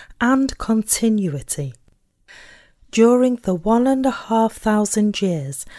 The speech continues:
the scripture writers wrote the word of God inspired by the Holy Spirit. Yet,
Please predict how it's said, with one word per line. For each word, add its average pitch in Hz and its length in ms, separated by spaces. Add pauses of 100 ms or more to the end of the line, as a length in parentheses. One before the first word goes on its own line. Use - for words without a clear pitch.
(160)
the 185 100
scripture - 560
writers 220 580
wrote 202 360
the 220 100
word 202 320
of - 160
God 160 320 (240)
inspired 214 800
by 196 160
the 190 140 (100)
Holy 180 260
Spirit. - 640 (520)
Yet, 233 400